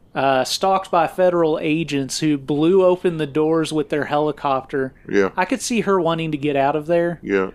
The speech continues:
Speaker 2: yeah.
Speaker 1: Uh, then we had the nuns,
Speaker 2: Yeah.
Speaker 1: and her thing was she was trying to sleep, and
Speaker 2: And
Speaker 1: they
Speaker 2: they
Speaker 1: were
Speaker 2: were
Speaker 1: just
Speaker 2: being
Speaker 1: being
Speaker 2: loud.
Speaker 1: loud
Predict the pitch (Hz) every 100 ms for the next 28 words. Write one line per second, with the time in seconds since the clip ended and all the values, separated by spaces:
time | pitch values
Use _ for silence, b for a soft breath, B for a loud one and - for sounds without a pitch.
0 | - - 90 156 151 147 190 233 196 214
1 | 214 180 156 143 160 165 143 143 - -
2 | - 85 - 143 185 185 214 202 175 -
3 | 196 175 - 202 185 143 - 165 156 139
4 | - - - 143 151 190 202 196 202 135
5 | 92 92 98 87 85 85 - 85 139 139
6 | 139